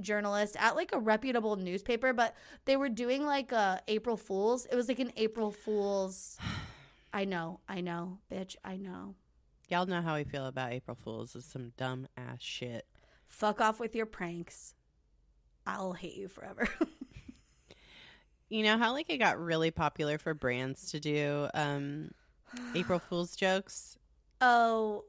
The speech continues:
Speaker 1: yeah.
Speaker 2: And, like, make fake products or, like, say,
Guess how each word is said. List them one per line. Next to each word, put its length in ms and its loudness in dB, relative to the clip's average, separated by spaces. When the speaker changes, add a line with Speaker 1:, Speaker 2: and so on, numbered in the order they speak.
Speaker 1:
yeah. 600 -6
Speaker 2:
And, 200 0
like, 240 -2
make 320 -4
fake 300 -4
products 580 -2
or, 120 -2
like, 420 -6
say, 420 -2